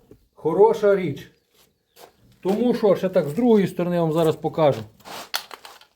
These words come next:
От, бачите, от, вздовж отак,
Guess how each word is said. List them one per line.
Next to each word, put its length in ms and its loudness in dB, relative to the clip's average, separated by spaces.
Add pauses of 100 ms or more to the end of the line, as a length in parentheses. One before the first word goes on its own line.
(120)
От, 240 -2
бачите, 400 0
от, 220 2 (1500)
вздовж 540 4
отак, 480 -6